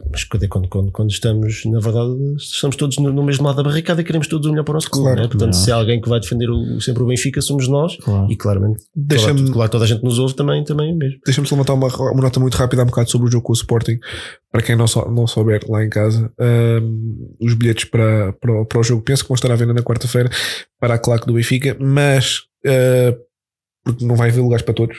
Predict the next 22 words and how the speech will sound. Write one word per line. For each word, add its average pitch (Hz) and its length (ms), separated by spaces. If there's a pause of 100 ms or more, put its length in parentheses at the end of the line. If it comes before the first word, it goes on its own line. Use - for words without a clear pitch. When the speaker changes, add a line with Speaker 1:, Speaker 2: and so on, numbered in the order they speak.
(260)
Speaker 2:
porque - 340
infelizmente 110 380
eles 110 100
não 113 80
nos 110 100
dão 113 120
muitos 113 200
bilhetes. 120 340 (520)
Ah, 120 320
os 120 140
bilhetes 127 400
para, 117 1000
para 113 160
adeptos, - 580 (200)
ah, 107 480 (100)
do 107 160
Sporting 123 500
e 110 120
assim 135 420
estão 127 200
à 127 40
venda 135 440